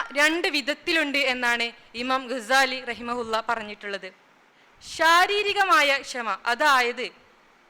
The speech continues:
നമ്മളെ ആരെങ്കിലും ഉപദ്രവിക്കുക, മർദ്ദിക്കുക, പീഡിപ്പിക്കുക, അങ്ങനെ പീഡിപ്പിക്കപ്പെടുമ്പോ നമ്മൾ അനുഭവിക്കുന്ന വേദനക്കും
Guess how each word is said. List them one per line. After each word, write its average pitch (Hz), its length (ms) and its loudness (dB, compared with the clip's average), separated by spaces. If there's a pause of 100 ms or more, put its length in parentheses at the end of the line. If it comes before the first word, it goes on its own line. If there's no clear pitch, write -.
(120)
നമ്മളെ 320 260 2 (100)
ആരെങ്കിലും 330 400 2
ഉപദ്രവിക്കുക, 262 640 -2 (420)
മർദ്ദിക്കുക, 262 800 0 (320)
പീഡിപ്പിക്കുക, 285 720 -2 (360)
അങ്ങനെ 466 240 2 (100)
പീഡിപ്പിക്കപ്പെടുമ്പോ 339 1160 2 (520)
നമ്മൾ 370 320 4
അനുഭവിക്കുന്ന 359 680 -2 (140)
വേദനക്കും 339 600 2